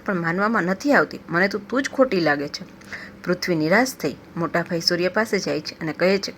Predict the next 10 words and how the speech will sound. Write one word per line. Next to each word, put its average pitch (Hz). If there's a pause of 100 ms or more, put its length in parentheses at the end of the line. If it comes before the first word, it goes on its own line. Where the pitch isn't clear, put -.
(120)
"વડીલ 175
બંધુ 180
સૂર્ય, 190 (2500)
મારા 226
ઉપર 302
અન્યાય 190
થાય 160
છે. -
તમારા 170
તેજથી 180